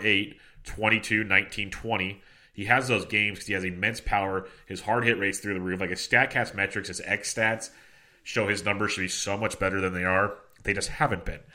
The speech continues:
So a guy like Cavan Biggio at forty-five, very interesting in that matchup in a G P P, as Toronto, big upside in that, in that one. Lefty's three thirty-six, righty's three seventy-four vers-, versus Chandler Shepherd. So something to keep an eye on in that matchup.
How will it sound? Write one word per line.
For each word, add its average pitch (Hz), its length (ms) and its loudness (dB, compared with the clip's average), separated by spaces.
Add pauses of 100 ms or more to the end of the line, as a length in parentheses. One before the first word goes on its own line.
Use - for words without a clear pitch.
(420)
So 107 300 6
a 101 40 2
guy 110 160 8
like 110 180 4
Cavan 104 340 6
Biggio 98 340 0
at 90 60 -2
forty-five, 90 680 0 (840)
very 110 320 6
interesting 98 380 -4
in 95 60 -6
that 92 180 0
matchup 92 460 0 (440)
in 113 140 2
a 101 60 2
G 107 140 -2
P 95 140 -2
P, 101 180 0
as 90 100 0
Toronto, 104 640 -2 (420)
big 147 200 0
upside 92 600 2 (160)
in 101 200 -6
that, 95 280 2
in 98 140 -6
that 90 200 0
one. 87 300 -4
Lefty's 107 340 0
three 107 160 -2
thirty-six, 101 540 -4
righty's 98 280 0
three 101 160 -4
seventy-four 95 560 -2
vers-, 90 180 -2 (420)
versus 98 240 -4
Chandler 95 360 -2
Shepherd. 92 560 -2 (360)
So 90 100 -12
something 147 280 0
to - 40 -10
keep 113 160 -2
an 95 60 -6
eye 90 160 0
on 90 120 0
in 90 80 -6
that 90 160 -4
matchup. 90 460 -2